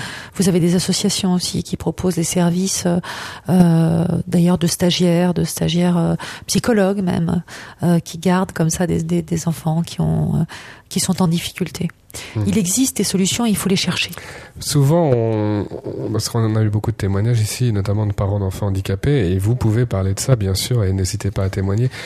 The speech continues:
Speaker 2: Souvent, on a la sensation que si on fait appel à quelqu'un d'autre, ça sera pas aussi bien. Euh, est-ce que, est-ce que le jeu en vaut la chandelle ? Est-ce qu'il faut quand même faire confiance à d'autres,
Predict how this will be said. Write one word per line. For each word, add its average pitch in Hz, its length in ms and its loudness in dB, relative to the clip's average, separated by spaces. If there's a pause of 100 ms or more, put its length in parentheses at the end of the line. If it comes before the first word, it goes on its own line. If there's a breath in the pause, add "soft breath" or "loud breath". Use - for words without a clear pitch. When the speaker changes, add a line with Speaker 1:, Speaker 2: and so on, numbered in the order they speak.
(160 loud breath)
Speaker 2:
Souvent, 139 440 2
on 120 60 2
a 110 100 0
la 107 120 0
sensation 113 540 0
que 101 460 2
si 104 300 -2
on 98 220 0
fait - 220 -4
appel 95 260 0
à 90 40 -2
quelqu'un 98 280 -2
d'autre, 139 160 2
ça 101 100 -2
sera 98 200 -4
pas 127 120 -2
aussi 104 320 0
bien. 104 320 0 (580 loud breath)
Euh, 92 320 0
est-ce - 160 0
que, 98 960 2
est-ce - 140 -4
que - 120 -4
le 92 280 2
jeu 98 200 2
en 117 80 2
vaut 104 120 0
la 98 100 2
chandelle ? 123 320 0
Est-ce 120 140 0
qu'il - 100 -6
faut - 140 -6
quand 113 160 -2
même 143 240 2
faire 107 220 -2
confiance 123 440 -2
à 95 80 0
d'autres, 104 460 0